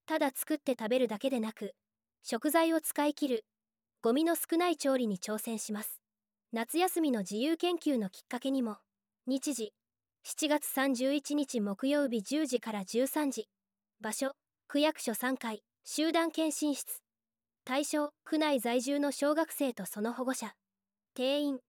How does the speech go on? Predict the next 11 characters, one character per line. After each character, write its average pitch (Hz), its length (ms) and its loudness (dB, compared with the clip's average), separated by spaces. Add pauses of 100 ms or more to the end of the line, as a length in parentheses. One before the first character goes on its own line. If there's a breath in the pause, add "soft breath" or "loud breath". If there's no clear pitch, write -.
(320)
十 285 180 2
二 339 140 2
組 311 240 2
か 285 100 -2
っ - 80 -2
こ 220 100 -2
先 240 220 -4
着 269 240 -4
順。 220 220 -6 (560)
費 330 140 0
用、 262 260 0